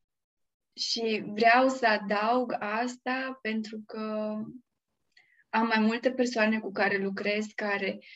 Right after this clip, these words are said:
sunt pe drumul ăsta de a-și asuma,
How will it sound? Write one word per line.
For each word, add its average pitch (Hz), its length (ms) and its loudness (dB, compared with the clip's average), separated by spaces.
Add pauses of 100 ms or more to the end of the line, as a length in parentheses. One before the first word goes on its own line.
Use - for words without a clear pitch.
(120)
sunt 277 400 4
pe 254 100 6
drumul 220 440 2
ăsta 220 320 -2
de 190 320 0 (920)
a-și 208 280 4
asuma, 226 880 4